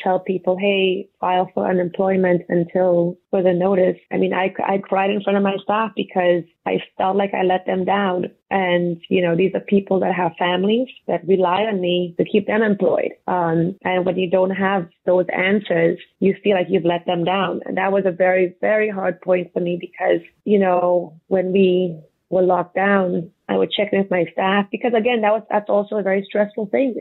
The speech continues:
You know, you had people that were used to a certain schedule of going to work, you know, um, and then some people didn't know how to adjust to not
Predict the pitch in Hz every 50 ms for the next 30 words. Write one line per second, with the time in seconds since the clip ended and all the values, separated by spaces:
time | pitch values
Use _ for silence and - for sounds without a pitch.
0 | - - - 214 202 202 190 196 196 190 196 190 190 196 196 - 214 208 202 208
1 | 196 202 196 185 185 190 185 185 180 180 175 175 _ - 202 226 220 - - 233
2 | 208 190 190 - - - 202 190 - 190 185 180 185 - - 220 226 196 202 -
3 | - - - - - 175 170 - - 180 185 180 185 190 - 180 175 180 185 185
4 | 185 185 - - - _ - 196 190 185 175 165 160 160 170 170 - - 190 180
5 | 175 170 170 165 180 - - - 185 180 180 185 185 180 175 175 180 175 175 -
6 | 180 185 185 180 190 190 190 - 190 185 180 180 180 185 175 - - 196 190 196
7 | 196 190 170 180 190 - - 185 180 165 - 180 185 196 196 - - - - _
8 | - 190 185 175 175 175 175 170 - _ _ - 180 185 180 175 180 180